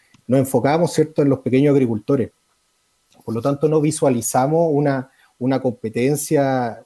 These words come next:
una competencia para poder, competencia en esta línea. Eh, ahí, ahí bajo el trabajo súper coordinado con indap, eh,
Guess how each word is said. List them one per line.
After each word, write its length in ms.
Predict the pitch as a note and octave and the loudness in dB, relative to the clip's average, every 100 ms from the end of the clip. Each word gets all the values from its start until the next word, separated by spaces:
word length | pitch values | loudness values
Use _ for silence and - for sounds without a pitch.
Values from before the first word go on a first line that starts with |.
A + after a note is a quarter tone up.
| _ | _
una 180 | A#2+ B2 | -8 -6
competencia 600 | B2 A2 A2 B2 B2+ C3+ | -6 -6 -6 -6 -4 -6
para 220 | B2+ A#2 | -6 -6
poder, 540 | A2+ A2 A#2+ B2 A#2+ - _ _ _ _ | -6 -6 -4 -4 -6 -12 _ _ _ _
competencia 500 | - A2 A#2 C3 C3+ | -10 -4 -2 0 2
en 80 | C3+ | 0
esta 160 | C3+ C3 | 0 2
línea. 320 | D#3 B2+ G#2 - A#2 | 2 0 -4 -12 -12
Eh, 560 | G#2+ G#2 G#2 G2+ G#2 G#2+ _ _ _ _ | -8 -6 -8 -10 -12 -18 _ _ _ _
ahí, 640 | - G#2 A#2+ C3 C3 A#2+ A2 | -8 -2 2 4 4 2 -2
ahí 300 | A2+ A2+ B2+ | -6 -2 -2
bajo 520 | A#2 C3+ C3+ B2 A2+ | 0 -2 0 -2 -2
el 120 | G#2+ - | -4 -6
trabajo 400 | A#2+ B2 C3 A#2+ | -4 -4 -4 -8
súper 260 | B2+ C3 | -8 -8
coordinado 400 | - A2 A2+ B2+ | -8 -8 -6 -4
con 140 | B2+ A#2 | -4 -6
indap, 440 | G#2+ - D3 D#3 _ _ _ _ - | -6 -6 -6 -8 _ _ _ _ -12
eh, 520 | A2 G#2 G#2 G2+ | -8 -6 -6 -8